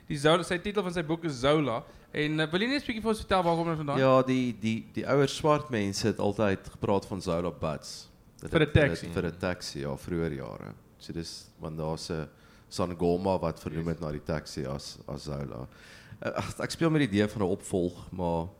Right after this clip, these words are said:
Speaker 2: al die karakters kan nie terugkom nie, want almal maak dit nie. <laughs> So.
Speaker 1: Spoiler alert.
Speaker 2: <laughs> Maar julle sal moet lees om te sien wie dit nie maak nie. Maar,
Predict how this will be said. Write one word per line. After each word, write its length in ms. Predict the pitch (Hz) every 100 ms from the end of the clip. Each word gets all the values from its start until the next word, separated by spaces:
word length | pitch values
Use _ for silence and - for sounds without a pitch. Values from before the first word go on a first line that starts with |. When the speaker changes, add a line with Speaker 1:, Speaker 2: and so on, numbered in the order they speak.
| - - - - - - - - - - -
Speaker 2:
al 100 | 113
die 80 |
karakters 440 | 117 107 95 - 98
kan 120 | 98
nie 120 | 87 87
terugkom 380 | 85 80 - 78
nie, 120 | 71
want 120 | 73
almal 240 | 71 82 82
maak 300 | 76 76 71
dit 180 | - -
nie. 100 | -
<laughs> 1700 | - - - - - - - - - - - - - - - - 143
So. 220 | - -
Speaker 1:
Spoiler 600 | 113 - - 147 147 143
alert. 500 | 135 131 135 117 -
Speaker 2:
<laughs> 1200 | - - 180 - - - - - - - - - -
Maar 80 | 98
julle 100 | 101
sal 140 | 120
moet 140 | 110 95
lees 220 | 101 104
om 80 | 110
te 80 |
sien 240 | 85 - 95
wie 100 | 85
dit 140 | 87
nie 100 | 87
maak 340 | 82 85 92 -
nie. 80 | - - - - - - - - - - -
Maar, 340 | 117 117 110